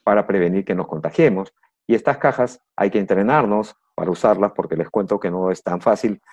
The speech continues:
el, el colocar un tubo endotraqueal cuando estamos ya inclusive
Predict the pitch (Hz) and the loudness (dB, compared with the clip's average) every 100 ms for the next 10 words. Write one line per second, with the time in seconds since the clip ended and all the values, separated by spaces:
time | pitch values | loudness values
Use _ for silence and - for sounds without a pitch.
0 | _ - 95 95 - - 101 90 - 90 | _ 0 0 0 -6 -6 -4 -4 -2 0
1 | 90 92 90 98 _ _ 107 98 101 90 | 0 2 0 0 _ _ -8 -2 0 0
2 | 87 87 85 95 110 - _ _ _ - | 0 -2 0 2 2 0 _ _ _ -4
3 | 87 87 90 95 92 _ - 90 - 92 | -2 2 2 2 -2 _ -4 -4 0 0
4 | 98 98 - 98 92 95 - _ 95 98 | 2 -2 0 2 2 2 -4 _ -6 -4
5 | 101 98 - 131 101 107 104 | -2 -2 2 2 4 2 -2